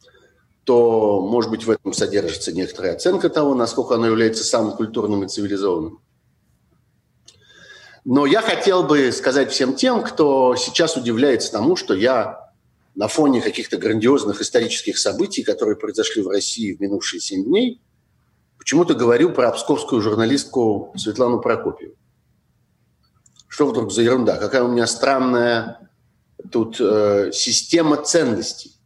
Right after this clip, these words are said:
Правда? Я как-то все перевернул, вытащил эту Прокопьеву наверх. Раньше голосования о поправках, раньше изменения Конституции, отмены российской Конституции, о чем я много раз говорил.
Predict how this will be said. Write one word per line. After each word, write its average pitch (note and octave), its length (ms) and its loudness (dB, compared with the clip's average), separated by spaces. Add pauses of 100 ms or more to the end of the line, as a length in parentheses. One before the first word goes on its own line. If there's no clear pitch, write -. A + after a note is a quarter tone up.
(440)
Правда? C#3+ 500 -2
Я A2+ 140 -2
как-то A2+ 300 -4
все - 180 0
перевернул, C#3+ 920 0 (680)
вытащил D3+ 500 0
эту A2+ 160 0
Прокопьеву A#2 640 -2
наверх. A#2+ 640 -2 (460)
Раньше B2 420 0
голосования G2+ 600 -2
о - 20 -10
поправках, - 800 -4 (100)
раньше A2+ 400 0
изменения G2+ 460 -2
Конституции, A2 880 -4 (460)
отмены D3+ 580 0
российской A#2+ 460 -2
Конституции, - 880 -10 (100)
о F2+ 80 -14
чем F#2 200 -8
я F2 100 -8
много F2+ 240 -8
раз E2+ 180 -8
говорил. F2+ 280 -14